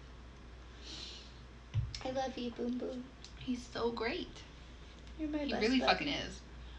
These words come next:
Speaker 1: He's so sweet.
Speaker 2: I know.
Speaker 1: I thought he'd be an,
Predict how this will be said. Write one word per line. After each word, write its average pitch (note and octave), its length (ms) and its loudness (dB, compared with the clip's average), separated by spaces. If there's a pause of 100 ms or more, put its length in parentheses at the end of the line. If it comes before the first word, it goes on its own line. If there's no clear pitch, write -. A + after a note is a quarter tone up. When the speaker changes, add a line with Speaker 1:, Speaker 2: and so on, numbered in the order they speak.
(400)
Speaker 1:
He's D#4 140 0
so F4+ 160 0
sweet. - 380 -4 (460)
Speaker 2:
I - 220 -2
know. - 80 -6 (140)
Speaker 1:
I C#4 80 0
thought E4 160 8
he'd D#4 120 4
be C4+ 120 0
an, A#3 120 2